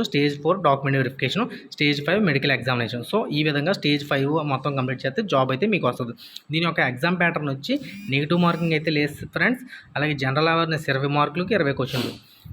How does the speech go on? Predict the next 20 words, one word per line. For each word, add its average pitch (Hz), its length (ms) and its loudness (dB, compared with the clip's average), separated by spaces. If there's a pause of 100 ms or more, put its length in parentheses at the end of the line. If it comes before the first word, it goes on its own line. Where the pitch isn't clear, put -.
(140)
అలాగే 156 240 2
ఎలిమెంటరీ 156 380 2
మ్యాథమెటిక్స్ 151 500 0
ఇరవై 139 240 0
మార్క్స్, 143 320 0 (160)
ఇరవై 147 220 2
క్వశ్చన్స్ 135 320 -2
ఉంటాయి. 113 180 -6 (240)
Ana-, 147 240 0 (160)
అనలిటికల్ 147 500 2
యాప్టిట్యూడ్ 135 480 -2
ట్వంటీ 135 260 0
క్వశ్చన్స్, 160 340 2
ట్వంటీ 135 260 2
మార్క్స్. 123 240 -2 (420)
So 175 100 0 (300)
ఆ - 20 4 (120)
విధంగా 156 280 0 (160)
హండ్రెడ్ 147 360 4
క్వశ్చన్స్, 170 380 -2